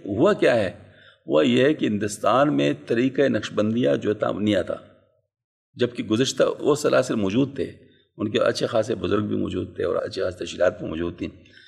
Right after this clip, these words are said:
لیکن یہ طریقہ چونکہ نہیں آتا اور نئے انداز سے اس کو متعارف کیا گیا تھا، لہذا اس پہ کام بھی بہت زیادہ کرنا پڑا حضرت کو۔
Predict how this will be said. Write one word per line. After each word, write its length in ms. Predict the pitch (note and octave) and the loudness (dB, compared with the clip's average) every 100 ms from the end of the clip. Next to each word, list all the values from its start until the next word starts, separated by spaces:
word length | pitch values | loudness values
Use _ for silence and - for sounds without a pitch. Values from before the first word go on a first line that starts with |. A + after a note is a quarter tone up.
| - - | -10 0
لیکن 280 | C#3+ C#3+ | 2 4
یہ 100 | D#3 G3 | 4 4
طریقہ 280 | E3+ E3+ E3+ | 4 4 2
چونکہ 300 | D#3+ C#3 B2 | 0 0 2
نہیں 160 | G#2+ | 4
آتا 260 | E3 E3+ F#3 | 4 4 4
اور 260 | G3 - A#2 | 4 4 2
نئے 500 | G#2 B2 G#3+ B3+ A#3+ - | 2 2 4 4 2 -2
انداز 440 | - A2 A2 C#3 C#3+ | -4 0 4 2 2
سے 80 | B2 | -4
اس 100 | B2 | -2
کو 100 | A#2 | -4
متعارف 460 | G#2 F#2+ B2+ C3 | 2 4 4 2
کیا 160 | - G#2 | 2 2
گیا 200 | G#2+ G2+ | 2 0
تھا، 320 | - A2+ A#2 - - - - | 2 0 0 -8 -20 -10 2
لہذا 260 | A#2 C3+ | 4 6
اس 140 | C#3+ C#3 | 2 2
پہ 80 | |
کام 260 | C3+ C#3 D3+ | 0 2 2
بھی 100 | G#3 | 2
بہت 180 | F3 E3 | 2 4
زیادہ 180 | D#3 D#3 | 4 4
کرنا 180 | D3+ D3 | 2 2
پڑا 220 | C#3+ C#3+ | 4 4
حضرت 280 | A#2+ B2+ C#3+ | 4 2 0
کو۔ 180 | D#3+ D3 | -2 -2